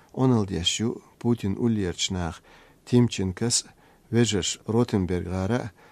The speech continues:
Ковальчука. Эхар Евроберту кайкин санкций шнюгохан,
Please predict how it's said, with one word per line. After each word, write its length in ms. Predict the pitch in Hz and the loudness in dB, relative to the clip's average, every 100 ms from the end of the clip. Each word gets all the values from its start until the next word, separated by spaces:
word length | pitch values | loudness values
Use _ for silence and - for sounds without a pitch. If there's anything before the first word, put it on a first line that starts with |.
| _ - | _ -2
Ковальчука. 760 | 117 110 90 - 87 95 90 - - _ _ _ _ _ - | 0 0 -2 -8 -8 -6 -8 -10 -20 _ _ _ _ _ -4
Эхар 340 | 160 151 120 | -2 0 2
Евроберту 600 | 113 135 123 110 95 101 | 4 4 4 2 0 -2
кайкин 460 | - 120 123 107 90 | -2 -4 -2 -2 0
санкций 440 | - 117 120 - | 0 0 -2 -4
шнюгохан, 540 | - 98 95 92 113 | -2 -2 -2 -2 -2